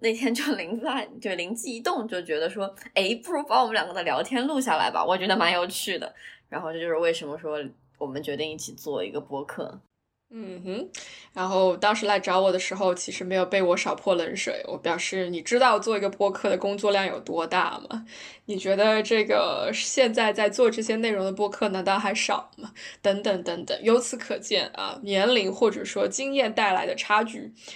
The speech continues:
Speaker 2: 在我们身上其实也是挺明显的。But anyway，他成功地说服了我来做这个东西，所以 here I am。那他现在，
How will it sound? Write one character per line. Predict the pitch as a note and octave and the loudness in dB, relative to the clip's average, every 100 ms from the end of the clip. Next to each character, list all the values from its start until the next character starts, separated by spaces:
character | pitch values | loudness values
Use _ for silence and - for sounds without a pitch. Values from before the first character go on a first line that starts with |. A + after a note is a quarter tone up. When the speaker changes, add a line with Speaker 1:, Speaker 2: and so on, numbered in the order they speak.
| - | 0
Speaker 2:
在 | B3 | 2
我 | G#3 | 2
们 | - | 0
身 | - A#3+ | -2 0
上 | A#3 | 0
其 | F#3+ A3 | 0 -4
实 | G#3+ | -4
也 | F#3 | -4
是 | - - | -6 -6
挺 | - - | -10 -12
明 | - | -12
显 | G3+ - - | -8 -8 -10
的。 | A3+ _ - - - - | -18 _ -20 -18 -14 0
But | A3+ - | 2 4
anyway， | E4+ D4 F3+ A2 A3 - - - - - | 2 2 0 0 -2 -4 -18 -20 -18 -4
他 | A#3 | -2
成 | A3 G#3+ | -2 -4
功 | G#3 A#3+ | -2 2
地 | C4+ | 2
说 | - F#4 | 2 -4
服 | - | 0
了 | G3 | 0
我 | F3+ - | 0 -2
来 | - F#3+ F3+ F#3 | 0 2 2 0
做 | F#3+ A#3+ | 2 2
这 | G#3 | 2
个 | F#3 | 2
东 | F#3+ B3+ | 4 2
西， | F#4 - - | 0 -6 -10
所 | - G#3 G3 | -12 -8 -6
以 | G3 - - - - _ _ _ _ _ _ _ _ - | -6 -10 -12 -16 -20 _ _ _ _ _ _ _ _ -16
here | - G3+ F#3 | 0 4 6
I | F#3+ | 6
am。 | C#4+ G#3+ - - _ - - - _ | 4 0 -8 -20 _ -20 -20 -20 _
那 | C#4 C4+ B3 A3+ G#3+ G#3 G3 - _ _ _ _ _ | 0 2 4 4 2 2 -2 -10 _ _ _ _ _
他 | - D4 D4 D4+ | 0 4 6 4
现 | D4+ D#4+ C#4 | 2 -2 -2
在， | C4+ C#4 B3+ A#3 A3 | 0 4 4 4 0